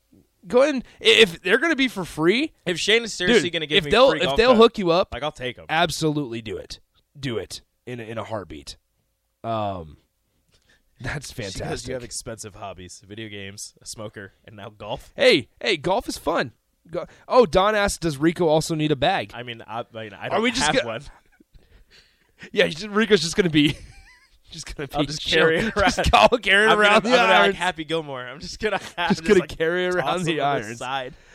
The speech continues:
Speaker 1: Okay, so we're gonna start kind of a,
Speaker 2: Sure.
Speaker 1: a, a donation page.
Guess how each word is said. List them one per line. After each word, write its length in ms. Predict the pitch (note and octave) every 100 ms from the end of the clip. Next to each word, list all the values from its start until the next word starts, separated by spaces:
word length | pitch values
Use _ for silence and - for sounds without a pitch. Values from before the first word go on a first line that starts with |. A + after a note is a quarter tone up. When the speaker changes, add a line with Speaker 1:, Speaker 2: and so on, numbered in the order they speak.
| - -
Speaker 1:
Okay, 340 | G#3 D4 C4
so 440 | - G#3+ G3+ F#3+ C#3 E3
we're 180 | F3+
gonna 180 | G3+ A3
start 380 | - G#3+ G#3 E3
kind 200 | F#3 G3
of 120 | F3+
a, 180 | F3+ F3
Speaker 2:
Sure. 140 | D#3+ C#3
Speaker 1:
a, 240 | E3 C3
a 60 | D3+
donation 600 | D#3+ E3+ E3+ F#3 F3+ D#3
page. 440 | D#3 D3+ E3 -